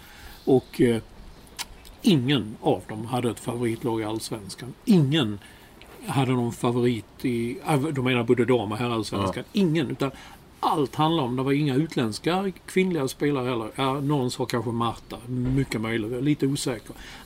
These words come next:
Speaker 1: Alla talar ju bara om, eh, eh, spelarna i, i Real Madrid, Barcelona,
Speaker 2: Mm.
Speaker 1: Chelsea. Det var lite
Speaker 2: Ja, alltså, jag,
Speaker 1: fascinerande.
Speaker 2: jag, jag vet, jag vet. <clears throat> Och det är väl såklart <clears throat> T Vs fel, allting.
Speaker 1: Det är det.
Speaker 2: På något vis.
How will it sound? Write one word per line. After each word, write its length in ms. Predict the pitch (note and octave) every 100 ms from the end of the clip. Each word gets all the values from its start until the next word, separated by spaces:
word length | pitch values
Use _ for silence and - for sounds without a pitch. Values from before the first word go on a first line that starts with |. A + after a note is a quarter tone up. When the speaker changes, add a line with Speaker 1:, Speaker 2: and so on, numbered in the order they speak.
| -
Speaker 1:
Alla 400 | - C#3 G#3 -
talar 360 | - C#3 C3+
ju 80 | A#2+
bara 280 | B2 B2 B2
om, 280 | A2 G#2 G#2
eh, 60 | G#2+ - - - - A#2+
eh, 80 |
spelarna 640 | A#2 - B2+ A#2+ A2+ A2 A2
i, 320 | A2 B2 C3
i 40 | B2
Real 240 | A2+ A2 A2
Madrid, 360 | A2 A#2+ A2
Barcelona, 640 | A2 G#2+ - A#2 A2 A2 A2
Speaker 2:
Mm. 140 | G#2+
Speaker 1:
Chelsea. 520 | G2+ B2 A2 G#2 A#2+ G#2 - -
Det 100 | A#2+ A#2 A#2 B2+ -
var 80 |
lite 80 | F3
Speaker 2:
Ja, 60 | D3
alltså, 260 | B2 A#2 A#2+
jag, 60 | -
Speaker 1:
fascinerande. 260 | C3+ C#3+
Speaker 2:
jag, 120 | E3
jag 100 | E3+
vet, 200 | E3+ E3+
jag 80 | E3
vet. 200 | A#2+ - - - -
<clears throat> 400 | D#3+ D3+ D#3 -
Och 100 | E3+
det 80 |
är 40 | D#3+
väl 140 | C3
såklart 280 | A2 B2+ A#2+ - A#3
<clears throat> 200 | A3+ C#3+
T 180 | B2+ C#3+
Vs 180 | D3 -
fel, 200 | D3+ G2+
allting. 320 | B2+ C3+ F#2+ - - - - -
Speaker 1:
Det 100 | C#3+
är 80 | G#3
det. 60 | - - - - -
Speaker 2:
På 80 | G2
något 120 | F#2
vis. 360 | F#2 F2+ -